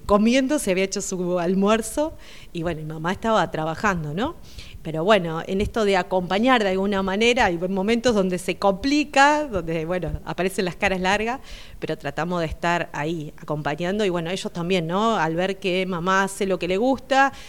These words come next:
y que puede transformar la realidad de, de sus amigos o de ellos mismos, bueno, eso es, es bueno.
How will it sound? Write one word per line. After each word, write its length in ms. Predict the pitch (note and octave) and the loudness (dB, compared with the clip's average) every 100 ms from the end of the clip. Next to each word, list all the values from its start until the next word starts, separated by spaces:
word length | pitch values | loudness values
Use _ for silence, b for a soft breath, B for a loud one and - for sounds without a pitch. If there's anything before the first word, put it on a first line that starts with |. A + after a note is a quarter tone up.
| B | B
y 80 | F3 | -6
que 120 | F3+ | -6
puede 300 | E3 F#3 G3+ | -2 0 0
transformar 800 | G3 F3+ F3 - F#3+ F#3+ G3+ G3+ - | 0 0 -2 -2 -2 0 0 -2 -4
la 300 | F#3 E3 E3 | -2 0 0
realidad 560 | E3 F3 F#3 G3+ G3+ | -2 0 2 2 2
de, 360 | F3+ E3+ D#3 D3+ D#3 - | 0 -2 -4 -8 -10 -4
de 160 | D#3+ | -4
sus 260 | - F3 - | -4 -6 -6
amigos 560 | D#3 G#3+ A#3 A#3 A#3+ G#3+ | 0 2 4 4 4 2
o 120 | E3+ | -2
de 140 | E3+ | -2
ellos 340 | E3+ F3+ G3 F#3+ | -2 -2 -2 -2
mismos, 420 | G3+ F#3 G#3+ G#3 | -2 -2 -2 0
bueno, 220 | E3+ C#3+ | -2 -4
eso 340 | D#3 - E3 | -8 -6 -6
es, 300 | D3+ D#3 D#3 - B B B - | -4 -6 -10 -16 B B B -10
es 100 | D#3 | -2
bueno. 380 | F3+ F3 D3 | 2 2 0